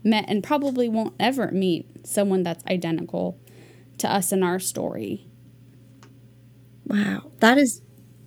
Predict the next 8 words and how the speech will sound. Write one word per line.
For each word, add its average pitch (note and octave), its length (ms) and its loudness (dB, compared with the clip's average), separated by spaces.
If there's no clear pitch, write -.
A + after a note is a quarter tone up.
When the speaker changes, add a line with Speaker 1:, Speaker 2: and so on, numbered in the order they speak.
Speaker 2:
just - 240 0
mind-blowing E3 840 6
Speaker 1:
Yeah. A#3 480 0
Speaker 2:
to - 140 0
me. - 340 0
But, - 260 0
Speaker 1:
Yeah. G#3+ 100 2
Speaker 2:
wow. A3 360 2